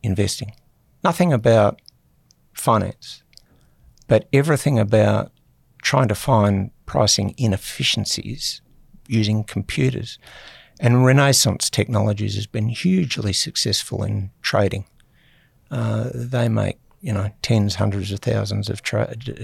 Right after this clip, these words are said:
trades in a day. So computers have taken over trading. There's no doubt about that. That's why I say that, you know, using a chart is like entering the Grand Prix with a Model T Ford.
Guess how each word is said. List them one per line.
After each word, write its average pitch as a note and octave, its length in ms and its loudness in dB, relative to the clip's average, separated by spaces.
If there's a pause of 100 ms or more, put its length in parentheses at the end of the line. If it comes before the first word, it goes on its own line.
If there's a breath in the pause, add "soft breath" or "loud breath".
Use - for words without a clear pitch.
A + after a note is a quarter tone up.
trades G2+ 400 -4
in G#2+ 80 -6
a G2+ 60 -4
day. G#2 440 0
So A#2 200 2
computers G3 440 2
have B2+ 120 4
taken A2+ 320 2
over G2 160 2
trading. G2 440 -2 (280)
There's C3 180 -6
no B2 140 2
doubt G#2 200 2
about F#2+ 280 -6
that. - 240 -4 (760 loud breath)
That's - 200 2
why A2+ 160 4
I G#2 60 4
say G#2 280 2
that, - 260 -6
you G#2+ 120 -2
know, F2+ 120 -2
using A2 420 2
a F#2+ 40 0
chart G#2 480 4
is F#2 160 -2
like F#2+ 240 0 (140)
entering G2+ 340 0
the G2 60 0
Grand G2 280 0
Prix G2+ 260 2
with F#2+ 140 0
a F#2+ 60 0
Model F#2 300 0
T G#2 180 -4
Ford. G#2 480 0